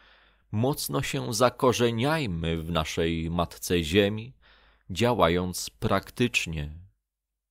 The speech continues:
Każdy czyn wykonany jak najlepiej dla wielkiej sprawy, której służymy, przyciąga do nas siłę życiową umożliwiającą kontynuowanie drogi ku szczęściu i pokojowi.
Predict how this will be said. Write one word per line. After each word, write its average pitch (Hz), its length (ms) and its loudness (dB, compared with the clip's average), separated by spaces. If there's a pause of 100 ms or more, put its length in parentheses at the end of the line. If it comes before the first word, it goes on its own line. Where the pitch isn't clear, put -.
(1300)
Każdy 95 520 -2
czyn 78 440 -2 (120)
wykonany 87 520 -2
jak 90 240 0
najlepiej 98 680 0
dla 80 180 0
wielkiej 82 380 -2
sprawy, 101 500 2
której 85 320 -4
służymy, 98 600 -2 (520)
przyciąga 143 720 0
do 104 180 2
nas 113 560 -4
siłę 113 520 0
życiową 85 720 0
umożliwiającą 143 1000 -2
kontynuowanie 139 1000 2
drogi 82 520 -2
ku 90 220 -6
szczęściu 80 680 -4
i 82 100 -4
pokojowi. 85 840 0